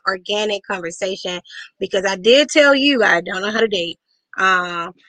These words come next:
and I appreciate you still wanna be here. And I appreciate some of the advice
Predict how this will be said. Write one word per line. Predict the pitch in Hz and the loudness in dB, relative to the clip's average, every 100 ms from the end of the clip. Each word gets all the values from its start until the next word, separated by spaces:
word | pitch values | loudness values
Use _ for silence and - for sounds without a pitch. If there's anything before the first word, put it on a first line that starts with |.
| _ | _
and | 196 208 | 0 4
I | 208 | 4
appreciate | 233 247 214 | 4 0 0
you | 214 | -6
still | - 226 220 | -2 2 2
wanna | 208 196 | 2 -2
be | 190 220 | -4 -6
here. | 220 214 185 190 233 _ _ _ _ - | -4 -2 0 -2 -4 _ _ _ _ -6
And | 202 202 196 196 190 190 - | -2 0 2 0 -2 -2 2
I | 196 | 2
appreciate | 208 240 240 240 233 | 4 2 2 2 0
some | 220 | 0
of | 214 | 0
the | |
advice | 196 202 214 | 2 2 0